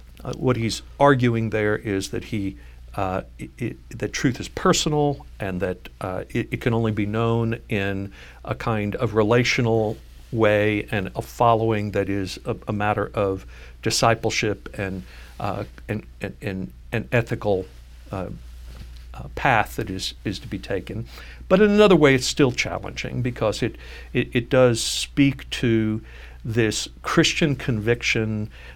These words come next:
that Jesus is uniquely, uh, given by God a role to lead people to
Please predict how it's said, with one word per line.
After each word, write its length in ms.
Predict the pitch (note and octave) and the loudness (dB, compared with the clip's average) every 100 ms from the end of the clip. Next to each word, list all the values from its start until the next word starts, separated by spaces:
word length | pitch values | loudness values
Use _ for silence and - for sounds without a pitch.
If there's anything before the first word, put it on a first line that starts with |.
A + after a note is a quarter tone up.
| - | -8
that 380 | A2+ A2 G#2+ A#2+ | 2 4 4 0
Jesus 800 | A#2 C3+ C#3 B2+ B2+ A#2 A2+ - - - - | 2 4 4 4 4 4 0 -6 -14 -12 2
is 240 | A#2+ G#2+ | 4 4
uniquely, 1080 | B2 A#2 B2 D3 C#3+ - B2+ B2 A#2 A#2 A2 - - - - | 2 4 4 4 4 2 4 4 4 2 -2 -8 -20 -18 -10
uh, 160 | G#2+ G#2 | -8 -4
given 380 | G2+ D3 C#3 B2+ | 6 8 8 4
by 220 | B2 A#2+ | 4 4
God 600 | G#2+ A2+ F#2+ F#2 F#2+ F#2 - | 4 4 6 6 4 0 2
a 120 | A#2 | 2
role 600 | A2 A#2 B2 A2 F#2 F#2 F2+ - - - - | 4 8 10 10 8 4 -2 -14 -18 -12 -2
to 200 | - A#2 | 2 2
lead 440 | A2 B2 C3+ B2 | 4 6 4 2
people 600 | - B2+ B2+ G2 F#2 F#2 - - - - | 0 0 2 0 2 -2 -8 -18 -18 -10
to 540 | - - B2 A2 G#2+ | -4 2 4 4 2